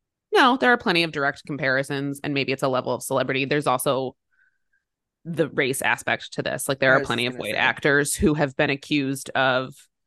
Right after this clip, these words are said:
Speaker 1: violence against women, and their careers have not taken the hit that Columbus Shorts have, or Chris
Speaker 2: Or Chris
Speaker 1: Brown's.
Speaker 2: Brown's.
Speaker 1: That's,
Speaker 2: Yeah.
Speaker 1: that's not to say that, like,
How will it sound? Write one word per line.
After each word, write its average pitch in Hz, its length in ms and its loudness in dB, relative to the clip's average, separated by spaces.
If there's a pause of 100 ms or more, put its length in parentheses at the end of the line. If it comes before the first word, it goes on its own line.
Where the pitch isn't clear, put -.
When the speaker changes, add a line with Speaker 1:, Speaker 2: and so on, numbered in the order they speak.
(520)
Speaker 1:
violence 147 400 2
against 143 280 -6
women, 123 440 -2 (160)
and 139 240 0
their 131 120 0
careers 127 800 -2
have 143 160 -6
not 131 260 0
taken 127 240 -2
the 135 60 -2
hit 117 260 -2
that - 120 -6
Columbus 127 580 -4 (100)
Shorts 143 360 0
have, 226 380 2 (1000)
or 156 280 6
Chris 165 160 4
Speaker 2:
Or 190 120 10
Chris 147 100 4
Speaker 1:
Brown's. 156 160 6
Speaker 2:
Brown's. 117 300 4
Speaker 1:
That's, - 220 -18
Speaker 2:
Yeah. 131 320 2
Speaker 1:
that's 190 220 2
not 165 240 2
to 175 80 -8
say 156 260 0
that, 156 160 0
like, 135 320 -4